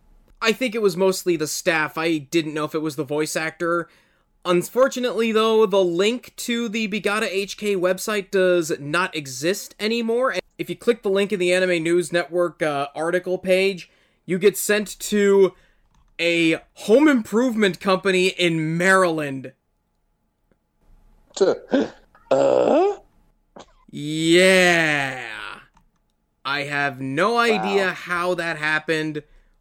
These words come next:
Speaker 1: but it happened.
Speaker 2: Goodness gracious.
Speaker 1: That said, I did take a brief glimpse at the Yamada's First Time manga. It's a four koma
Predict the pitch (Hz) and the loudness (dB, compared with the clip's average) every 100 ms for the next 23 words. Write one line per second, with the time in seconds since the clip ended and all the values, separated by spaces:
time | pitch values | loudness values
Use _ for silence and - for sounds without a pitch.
0 | _ - 175 175 160 165 143 127 127 113 | _ 0 2 4 2 0 -2 -4 -10 -14
1 | 107 - _ _ _ _ _ _ _ _ | -20 -20 _ _ _ _ _ _ _ _
2 | - - - - - 104 98 101 98 - | -20 -20 -20 -20 -8 -4 -2 -4 -4 -8
3 | - 90 95 87 78 - - _ _ _ | -6 -6 -6 -6 -4 -6 -10 _ _ _
4 | _ _ _ _ - 190 277 - 262 254 | _ _ _ _ -10 -6 -6 -2 -2 -2
5 | 220 214 175 269 277 302 285 233 170 156 | 0 -2 0 -6 -4 -2 0 -2 -2 -6
6 | 196 220 - - 170 208 220 - - 196 | -4 -4 -8 -4 0 0 -2 -6 -6 -6
7 | 196 196 190 185 180 190 196 190 190 190 | -2 0 2 2 0 0 -2 -4 -6 -6
8 | - 185 185 160 147 139 160 180 214 233 | -6 -4 -2 -4 -4 -4 -2 0 0 -2
9 | 226 _ _ _ _ - 196 240 285 330 | -6 _ _ _ _ -8 -2 0 0 -4
10 | 330 - 247 247 170 107 | -4 -2 2 2 0 -6